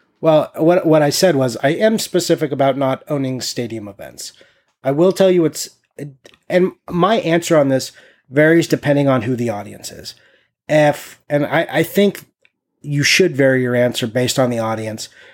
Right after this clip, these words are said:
because when, like, someone at work, you know, I work at a clothing apparel company that everyone's fairly sporty. Most of these people aren't sitting around playing video games ever, you know, didn't do it as a kid. They, like, mountain bike, hike, and climb and stuff that they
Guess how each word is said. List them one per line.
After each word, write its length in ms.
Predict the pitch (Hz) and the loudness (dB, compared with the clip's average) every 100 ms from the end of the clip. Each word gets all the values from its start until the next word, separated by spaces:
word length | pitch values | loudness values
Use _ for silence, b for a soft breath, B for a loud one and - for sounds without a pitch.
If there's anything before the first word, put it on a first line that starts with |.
| b | b
because 500 | - 151 160 143 - | -6 2 2 2 -2
when, 420 | - 147 143 139 - - | 2 4 4 0 -6 -4
like, 360 | 143 139 - - | -2 -2 -4 -6
someone 300 | - 170 165 | 0 2 2
at 100 | 135 | 2
work, 360 | 117 131 - - _ _ _ - | 0 -4 -4 -16 _ _ _ -4
you 160 | 165 | 2
know, 80 | 175 | 4
I 80 | 160 | 4
work 260 | 165 170 165 | 2 0 0
at 80 | 127 | -2
a 40 | |
clothing 420 | - 135 131 131 | 0 0 2 0
apparel 600 | 131 - 135 127 120 - _ _ _ | 0 2 2 2 0 -6 _ _ _
company 640 | - 151 135 123 123 113 - | -2 -2 0 -2 -4 -8 -12
that 180 | 135 135 | -8 -4
everyone's 420 | 147 147 143 135 | 0 2 2 0
fairly 340 | - 127 127 120 | 0 2 2 0
sporty. 480 | - 127 123 120 - b b b b - | -4 -4 -4 -4 -10 b b b b -4
Most 300 | 143 151 - | 2 2 4
of 60 | |
these 140 | 147 - | 2 2
people 260 | 151 131 | -2 2
aren't 180 | 143 143 | 0 0
sitting 180 | 139 139 | -2 2
around 200 | 135 127 | 2 2
playing 240 | 143 135 | 0 0
video 260 | 123 131 131 | 0 0 0
games 320 | 131 131 120 | 2 0 -2
ever, 420 | - 139 151 139 - _ _ _ | -2 2 0 0 -10 _ _ _
you 80 | 147 | 0
know, 200 | 143 143 | 2 2
didn't 240 | 127 143 | 2 0
do 120 | 139 143 | 2 4
it 60 | |
as 160 | 139 120 | 2 0
a 20 | |
kid. 220 | - 135 | -2 0
They, 220 | 127 127 - B B | 0 -4 -6 B B
like, 220 | 170 165 | 0 0
mountain 260 | 113 143 156 | 0 0 2
bike, 220 | 139 139 | 2 2
hike, 260 | - 139 123 | 0 -2 -4
and 100 | 123 | -4
climb 300 | 135 135 143 | 0 0 0
and 100 | 135 | -2
stuff 260 | - 143 - | 0 -2 -2
that 180 | - - | -14 -8
they 260 | 143 131 | -8 -8